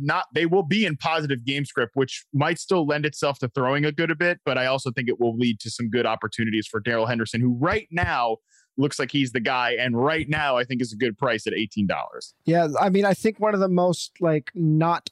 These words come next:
Speaker 2: obvious matchups and things that, that I look to when I'm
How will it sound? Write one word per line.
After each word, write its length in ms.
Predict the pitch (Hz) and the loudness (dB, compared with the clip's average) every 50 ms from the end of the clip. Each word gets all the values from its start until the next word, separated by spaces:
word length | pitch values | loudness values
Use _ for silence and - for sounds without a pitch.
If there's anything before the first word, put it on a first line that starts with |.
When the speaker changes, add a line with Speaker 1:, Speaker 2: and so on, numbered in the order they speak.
| - - | -4 0
Speaker 2:
obvious 480 | - 147 156 156 151 165 165 160 - - | 2 2 2 2 2 2 2 2 2 0
matchups 520 | 165 160 156 156 - - 170 160 - - | 0 2 2 2 0 2 0 0 2 2
and 160 | 156 143 135 | 0 0 2
things 280 | - 151 151 147 139 135 | 2 2 2 2 2 2
that, 200 | 156 143 147 139 | 2 0 2 2
that 120 | 143 147 147 | 2 2 4
I 80 | 147 | 4
look 260 | 143 135 135 139 135 - | 4 4 2 0 -2 -4
to 380 | - - 160 156 156 147 147 - _ | -2 0 2 2 2 0 -2 -4 _
when 120 | - 151 147 | 0 2 2
I'm 240 | 143 139 131 127 | 2 2 0 -2